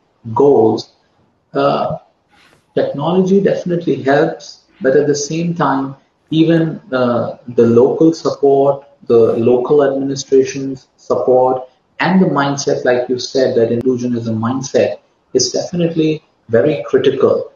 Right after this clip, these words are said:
So if technology and the mindset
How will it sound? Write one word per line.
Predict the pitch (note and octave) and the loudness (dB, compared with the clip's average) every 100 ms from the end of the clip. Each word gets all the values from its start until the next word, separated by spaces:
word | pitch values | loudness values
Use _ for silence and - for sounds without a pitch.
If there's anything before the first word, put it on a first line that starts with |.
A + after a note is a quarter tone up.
| _ - | _ -4
So | C#3 - | -2 0
if | D3 - - - _ | 0 -2 -12 -16 _
technology | - - - C3 F3 F#3 E3 G3 G3+ - _ | -4 -4 -4 -2 2 2 4 2 2 -4 _
and | C3+ F3 G3 | -4 2 4
the | G3 | 4
mindset | E3 C#3+ D3 D3 - C#3+ C3 C3 | 2 0 -2 -6 -2 2 2 0